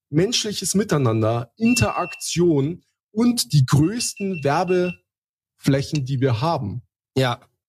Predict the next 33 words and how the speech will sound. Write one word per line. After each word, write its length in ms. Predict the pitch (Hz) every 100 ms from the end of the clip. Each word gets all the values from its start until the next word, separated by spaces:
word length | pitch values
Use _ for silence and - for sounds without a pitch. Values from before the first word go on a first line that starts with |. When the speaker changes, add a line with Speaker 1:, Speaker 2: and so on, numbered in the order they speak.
| _ - - - - -
Speaker 2:
Experience 680 | 147 - - 202 190 175
ist 120 | 147 135
ein 80 |
ganz 240 | 127 127 127
großes 320 | 131 135 120
Thema. 240 | - 113
Interessanterweise 800 | 110 127 135 151 156 156 156 143
aus 120 | 135 131
dem 100 | 131
Innovationsbereich, 920 | 131 127 123 160 160 - 143 135 127
ich 140 | 107
hatte 180 | 147 -
mit 140 | 131 113
einer 160 | 113
Mitarbeiterin 800 | 143 - 165 117 117 117 117 110
von 160 | 117 120
dir 180 | 123 113
auch 140 | 113
einen 260 | 123 120 156
Tagesworkshop 960 | 165 170 120 113 110 104 - 135 - - - - - -
zu 140 | 160
diesem 360 | 147 170 170 151
Thema, 420 | - 156 165 139
was 220 | 131 143
wollen 200 | 143 143
wir 140 | 143 117
eigentlich 500 | 120 151 151 131 -
in 120 | 135
unseren 280 | 139 131 127
Stores 520 | - 139 131 147 147
auch 160 | 120 127
für 160 | -
eine, 160 | 131 127